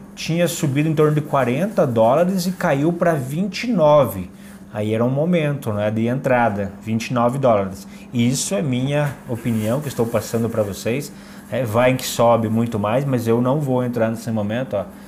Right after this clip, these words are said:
Eu fiz um pequeno trade lá quando tava na faixa de trinta e três dólares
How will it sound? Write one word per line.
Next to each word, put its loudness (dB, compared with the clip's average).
Eu -2
fiz 2
um 2
pequeno 0
trade 0
lá 4
quando 0
tava 2
na 0
faixa -2
de -2
trinta -2
e -2
três -2
dólares 2